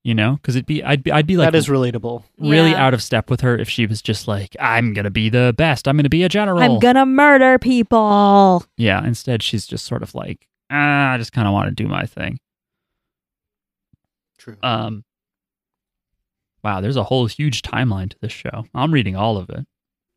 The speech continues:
Speaker 2: All right, just read the timeline. Don't watch the show.
Speaker 1: It's pretty long. I bet the show might be shorter. There's a lot of shit here. And there's
Speaker 2: <laughs>
Speaker 1: people here arguing with each other on the comments. People take it serious.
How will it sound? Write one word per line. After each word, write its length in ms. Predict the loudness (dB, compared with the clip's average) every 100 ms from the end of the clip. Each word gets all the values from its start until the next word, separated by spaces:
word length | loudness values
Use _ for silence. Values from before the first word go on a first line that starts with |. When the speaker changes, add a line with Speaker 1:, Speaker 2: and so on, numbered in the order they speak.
| _ _ _ _ _ -14
Speaker 2:
All 80 | -14
right, 120 | -10
just 200 | -10 -6
read 120 | -6
the 80 | -6
timeline. 560 | -8 -10 -10 -14 -20 _ _ _ _ _ _ _ _ _ _ -20 -4
Don't 120 | 0 2
watch 220 | 0 -4
the 80 | -6
show. 320 | -4 -4 -4 -10 -16 -6
Speaker 1:
It's 180 | -6 -2
pretty 220 | -2 0
long. 280 | 0 0 -2
I 60 |
bet 140 | -4 -4
the 80 | -4
show 220 | -4 -4
might 140 | -4
be 80 | -8
shorter. 520 | -8 -6 -6 -6 -10 _ _
There's 140 | -10
a 40 |
lot 100 | -8
of 80 | -8
shit 180 | -8 -6
here. 140 | -4
And 160 | -4 -4
there's 140 | -4
Speaker 2:
<laughs> 0 |
Speaker 1:
people 300 | -4 -6 -2
here 360 | -2 0 -2 -4 _ _ _ -2
arguing 340 | 2 2 2 -2
with 120 | -4
each 140 | -4
other 360 | -2 -2 -4 -8 _ _ _ _ _ _ _ _ _ -8
on 140 | -4
the 80 | -4
comments. 600 | -2 -2 -2 -4 -8 _ _ _ _ _ _
People 200 | -10 -6
take 200 | -6 -6
it 60 | -6
serious. 540 | -4 -2 -4 -6